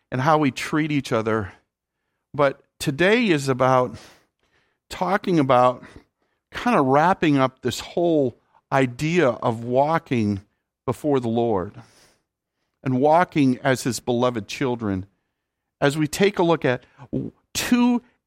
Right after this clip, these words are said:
areas that every one of us either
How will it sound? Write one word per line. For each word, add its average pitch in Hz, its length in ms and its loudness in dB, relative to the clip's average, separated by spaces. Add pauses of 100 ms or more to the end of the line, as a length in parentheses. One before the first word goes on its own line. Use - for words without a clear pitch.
areas 147 840 2 (800)
that 143 340 0
every 214 360 4
one 196 220 4
of 156 100 2
us 143 260 2
either 160 400 2